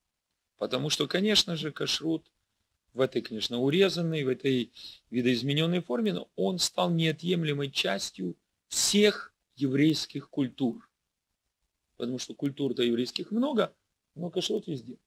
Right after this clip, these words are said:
Поэтому, если мы хотим, э, как бы дать дань уважения одной из традиционных еврейских культур, например, ашкеназийской, то все равно мы можем как-то там что-то соблюдать.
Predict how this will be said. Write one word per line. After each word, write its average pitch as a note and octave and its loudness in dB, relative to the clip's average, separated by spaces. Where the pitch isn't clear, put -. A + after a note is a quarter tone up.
Поэтому, A3 8
если A#3+ 6
мы A#3 8
хотим, G3 4
э, C3 6
как C#3 0
бы C#3+ 6
дать C#3+ 4
дань D#3 10
уважения A#2 4
одной B2+ 0
из - -2
традиционных A#2+ 0
еврейских A2+ -2
культур, E3 0
например, B2 2
ашкеназийской, A2+ 2
то C#3 6
все G#3 8
равно C#4+ 2
мы G3+ 6
можем F#3 8
как-то - 0
там - -10
что-то - -4
соблюдать. - 0